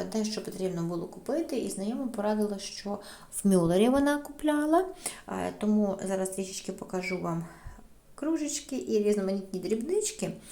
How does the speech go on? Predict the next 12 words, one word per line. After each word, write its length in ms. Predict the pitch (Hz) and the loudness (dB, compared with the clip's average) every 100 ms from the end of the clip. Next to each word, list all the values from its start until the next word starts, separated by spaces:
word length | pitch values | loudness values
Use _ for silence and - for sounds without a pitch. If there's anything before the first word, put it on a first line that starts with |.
| - - - | -12 -10 -8
з 100 | 185 | 0
магазину. 880 | 208 208 196 190 185 175 165 165 - - - - | 2 4 2 0 0 -2 -2 -4 -6 -12 -12 -4
Е, 200 | 175 170 - | -2 -2 0
і, 240 | 370 359 | 0 0
е, 200 | - 185 185 | -2 -4 -6
тоді 240 | 196 269 294 | -6 -2 0
розкажу, 540 | 220 - 190 185 262 | 0 -2 -4 -2 -4
покажу, 440 | 220 - 170 214 | -6 -8 -4 -4
що 340 | 240 - 208 226 | -4 -4 -2 2
ми 200 | 208 214 | 2 2
все-таки 460 | 214 190 190 185 - | 0 -4 -4 -8 -10
купили. 560 | - - 180 165 160 | -14 -6 -2 -2 -4